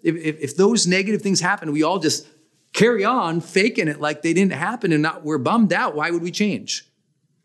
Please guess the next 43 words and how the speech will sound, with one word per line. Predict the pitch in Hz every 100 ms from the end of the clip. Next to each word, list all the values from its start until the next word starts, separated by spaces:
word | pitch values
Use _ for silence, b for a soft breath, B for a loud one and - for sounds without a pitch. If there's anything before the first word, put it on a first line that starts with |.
| _ b b b
We | 139 175
change | - 214 240 220
because | 156 180 160 151 - _ -
we're | 147 170
s-, | 156 -
upset | 143 123 - - 226 - -
and | 127
hurt | 117 - 98 110 -
and | 127 113
saddened | - 160 190 208 143 117 110 - b b
and | - 156
disappointed | 165 - 190 180 208 208 135 123 - -
that | 156 -
these | 147 139
negative | 147 185 196 190 175 151
things | 175 160 -
happen. | 185 233 156 135
So | 160
now | 165 180
we | 196
can | 175
say, | 147 175
"You | 160 151
know | 151
what? | 165 269 - b b b
In | 170 156
the |
future, | 143 277 339 - 117 110 b b -
I | 156 247
don't | 285 202
want | 185 170
that | 160 143
to | 123
happen. | 156 214 - 90 123 b b
Here's | - 285 247
how | 185
we | 165
can | 160 143
deal | 127 185 202
with | 143
it | 135
even | 143 131 113
better." | 165 190 90 -